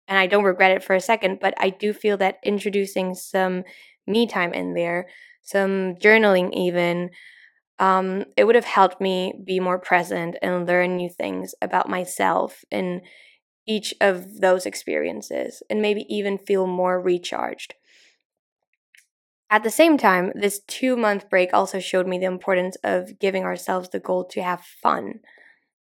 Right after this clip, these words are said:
We sometimes forget that. I think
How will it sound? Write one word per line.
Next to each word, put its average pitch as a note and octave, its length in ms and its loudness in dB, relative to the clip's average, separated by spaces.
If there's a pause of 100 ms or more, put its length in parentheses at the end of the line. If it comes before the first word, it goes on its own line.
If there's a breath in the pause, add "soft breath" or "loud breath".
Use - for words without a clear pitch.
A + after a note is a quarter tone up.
(120)
We A#3+ 120 0
sometimes B3+ 520 0
forget F#3+ 600 0
that. - 320 -2 (180)
I G3 120 -4
think A3+ 380 -2